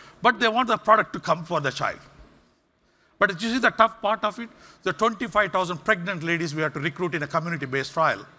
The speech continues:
Because in the Indian developing world, including China and Korea, nobody has done efficacy trial in a community-based trial. Nobody has done in the developing world. It's the most challenging.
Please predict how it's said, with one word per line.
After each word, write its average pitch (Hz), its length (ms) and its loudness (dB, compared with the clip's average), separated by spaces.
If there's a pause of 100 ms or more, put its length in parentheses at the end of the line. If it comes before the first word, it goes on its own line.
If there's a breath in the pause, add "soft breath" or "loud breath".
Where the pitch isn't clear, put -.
(180 loud breath)
Because 180 240 2
in 151 60 -10
the 190 120 -8
Indian 180 360 0 (220 loud breath)
developing 226 380 0
world, 113 180 -4
including 214 340 -2
China 175 280 -2
and 143 100 -6
Korea, 160 280 -2 (200 loud breath)
nobody 196 260 -2
has 170 80 -2
done 170 160 0
efficacy 160 400 -8
trial 151 220 -2
in 139 80 -8
a 135 40 -14
community-based 113 600 -8
trial. 85 200 -6 (320)
Nobody 196 260 -2
has 135 80 -4
done 110 160 0 (160)
in 143 60 -8
the 127 60 -4
developing 113 420 -2
world. 82 120 -16 (360 soft breath)
It's 135 100 -10
the 156 80 0
most 185 220 -4
challenging. 156 400 0